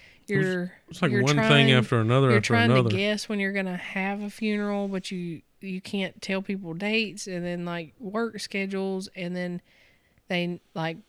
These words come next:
Speaker 2: they needed you to sing,
Speaker 1: Mm-hmm.
Speaker 2: and
Speaker 1: Yeah.
Speaker 2: you weren't feeling good, and it, it was just, it was just very
Speaker 1: And on top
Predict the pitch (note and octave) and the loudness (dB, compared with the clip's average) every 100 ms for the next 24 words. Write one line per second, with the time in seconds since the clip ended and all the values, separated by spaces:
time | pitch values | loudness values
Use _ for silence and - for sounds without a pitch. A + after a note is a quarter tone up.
0 | _ _ F#3+ - _ F#3+ F3 F3 F3+ F3+ | _ _ -16 -16 _ -8 -4 -4 -4 -4
1 | E3+ D3+ - G#3+ A#3 A#3+ A3+ A3+ G#3+ G3+ | -6 -6 -6 -4 -2 0 0 0 -2 -6
2 | - C3 F3 F3 F3 F3 F3 F3 B2 G#2 | -8 -4 -2 0 -2 -2 -6 -6 -4 -4
3 | G2 G3 F#3 F3 F3 F#3 A#3+ G#3 A3+ A3 | -2 -2 -4 -8 -4 -2 -2 -2 -2 -2
4 | G#3 G3+ F#3+ G3 G#3+ G#3+ F#3+ F3+ A3 A3+ | -2 -2 -4 -4 -4 -6 -8 -8 -4 -4
5 | G3+ F#3 - - _ _ _ _ _ _ | -4 -4 -6 -12 _ _ _ _ _ _
6 | - - - - - A#3 A#3+ A3 F#3+ F#3+ | -20 -20 -20 -20 -4 0 2 2 0 2
7 | F#3 F#3 F3+ E3+ - - - A#2+ C3 B2 | 2 2 2 0 -6 -18 -6 0 2 2
8 | C3+ | 2